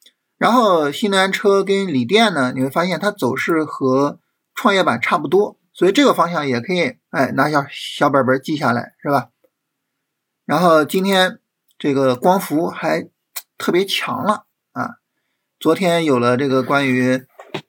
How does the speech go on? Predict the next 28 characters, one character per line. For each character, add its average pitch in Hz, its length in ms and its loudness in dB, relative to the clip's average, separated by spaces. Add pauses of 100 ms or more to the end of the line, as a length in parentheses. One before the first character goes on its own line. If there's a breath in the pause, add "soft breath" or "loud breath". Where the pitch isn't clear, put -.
隆 143 300 -4
基 170 160 0
的 143 180 4
消 156 260 0
息 - 320 -12
啊， - 280 -18
大 147 80 -4
家 143 160 0
都 160 140 -6
很 147 140 -10
担 151 180 -4
心 190 160 -8
说 208 120 -4
啊， 214 200 0
这 220 100 -4
个 196 200 6
光 208 200 -2
伏 196 120 -8
今 190 160 -4
天 202 140 -4
会 196 120 -2
不 165 100 -12
会 185 160 -2
说 185 160 -4
利 190 140 -4
空 190 260 -8
下 175 160 -4
跌？ 170 240 -6